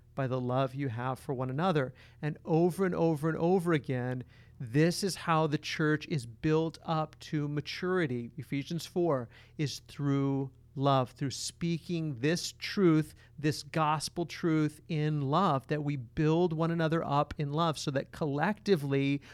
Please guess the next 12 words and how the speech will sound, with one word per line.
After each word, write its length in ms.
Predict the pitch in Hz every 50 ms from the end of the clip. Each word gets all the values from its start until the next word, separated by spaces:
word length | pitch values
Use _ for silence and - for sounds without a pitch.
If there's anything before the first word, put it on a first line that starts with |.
| - - - -
we 300 | 151 139 151 165 180 190
become 560 | 156 214 - - - 175 175 165 156 151 147 131
the 100 | 117 143
most 720 | 139 135 135 139 147 147 151 160 170 175 180 - - - - - - - -
loving 600 | - 135 143 151 160 160 147 170 175 165 170 165 - - - - -
community 800 | - - 165 156 147 147 156 160 156 156 160 151 151 147 147 151 -
on 140 | 156 139 135
the 80 | 139 135
face 500 | - - - - 170 170 165 143 - -
of 80 | 143
the 140 | 123 131 127
earth. 340 | 120 120 - - - -